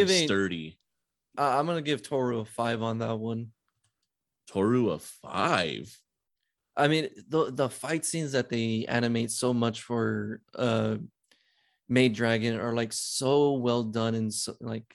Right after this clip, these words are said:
Speaker 1: the animation, the colors and everything.
Speaker 2: So I'd kinda argue that the fight scenes would kinda go with power, though.
Speaker 1: Oh, I'm just saying resilience.
Speaker 2: Well, yeah, I just mean toughness in general, though. It doesn't have to,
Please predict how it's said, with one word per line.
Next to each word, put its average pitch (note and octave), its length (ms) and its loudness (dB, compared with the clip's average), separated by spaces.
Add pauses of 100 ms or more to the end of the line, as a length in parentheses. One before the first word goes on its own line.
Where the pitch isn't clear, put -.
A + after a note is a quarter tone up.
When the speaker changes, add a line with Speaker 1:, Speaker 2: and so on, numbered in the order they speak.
Speaker 1:
the C#3 160 0
animation, A#2 680 0
the A2+ 80 0
colors A#2 560 0
and A#2 120 0
everything. A2+ 600 -4 (640)
Speaker 2:
So A2+ 320 -2
I'd C#3 260 2
kinda G3 300 -2
argue C3+ 480 2
that G2 540 2
the F#2+ 140 -4
fight - 420 0
scenes A2+ 300 -2
would F#2+ 140 -4
kinda G#2 240 0
go F#2+ 240 2
with E2+ 260 0
power, D#2+ 520 -2
though. C#2 380 -8 (760)
Speaker 1:
Oh, E3+ 80 4
I'm F3 140 6
just G#3+ 160 -2
saying D#3+ 140 2
resilience. A#2 920 -2 (800)
Speaker 2:
Well, D#3+ 100 4
yeah, B2 140 8
I A2 60 6
just B2 240 4
mean G#2 140 2
toughness G#2+ 480 0
in E2+ 100 -6
general, D#2+ 480 0
though. C2 160 -2
It F2+ 80 -2
doesn't G2+ 240 4
have G2 180 0
to, F2+ 160 2